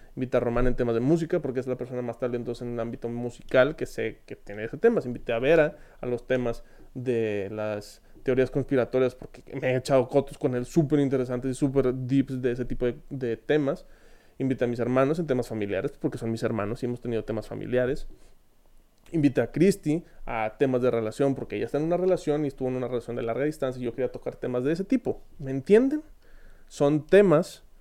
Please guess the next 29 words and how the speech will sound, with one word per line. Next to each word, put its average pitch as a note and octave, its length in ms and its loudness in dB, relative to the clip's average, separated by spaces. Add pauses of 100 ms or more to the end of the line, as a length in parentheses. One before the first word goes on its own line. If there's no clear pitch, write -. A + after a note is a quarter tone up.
(680)
a B2+ 80 0
los A#2+ 180 2
cuales A#2+ 300 2
invito A#2 300 -6
personas D3+ 640 -2 (520)
a C3 80 -6
los A#2+ 200 -4
que - 140 -14
sé C3+ 420 2 (180)
que - 80 -12
el - 120 -12
cotorreo A2 480 0
va A2+ 80 2
a - 20 0
estar B2 200 -2
bueno. A2+ 280 -4 (480)
Y D#3+ 60 -20
repito, - 480 -6 (120)
no B2+ 320 2
hago D#3 200 6
entrevistas C#3 720 0 (480)
y C3+ 140 0
repito, C3 520 -2 (480)
si - 300 -2
quieres D#3+ 420 2
estar D#3 200 2
en D#3+ 100 4
el C#3+ 120 0
podcast, B2+ 540 -4